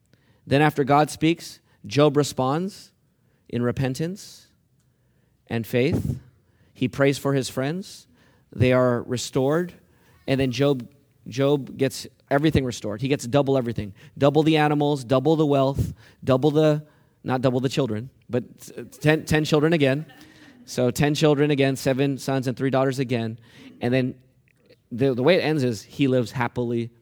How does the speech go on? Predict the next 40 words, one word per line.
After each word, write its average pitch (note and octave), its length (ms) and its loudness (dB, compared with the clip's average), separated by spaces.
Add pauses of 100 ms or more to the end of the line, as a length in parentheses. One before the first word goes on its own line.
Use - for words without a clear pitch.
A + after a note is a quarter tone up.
(160)
ever G2+ 260 -6
after. - 380 -14 (580)
That's A#2+ 220 -10
really A#2 140 -2
the A2+ 60 -4
end A2 120 -6
of G2+ 60 -10
Job G#2 220 -10
forty-two. G#2 400 -8 (800)
All E3 100 4
right, D3 140 4
so - 80 -2
that's G3+ 180 2
the A#3+ 60 -2
story. F#3+ 640 2 (400)
And D3 140 0
in G#3 160 4
this A#3 140 2
story, F#3+ 580 6 (260)
I - 120 4
want G3 260 2
to F3+ 240 6
fly F#3+ 540 6
by D#3+ 480 8
the C#3 140 4
whole C3 200 -2
story B2 540 -4 (1300)
and C3 120 0
give C#3+ 140 2
you C#3+ 80 4
six - 420 -2
ways D3+ 840 0 (220)
to - 120 -6
trust D3+ 320 -2
God's C#3+ 220 0
wisdom C3 320 0
beyond A#2+ 260 -2
your A2+ 120 -6
current A2+ 260 -8
understanding. G#2 520 -12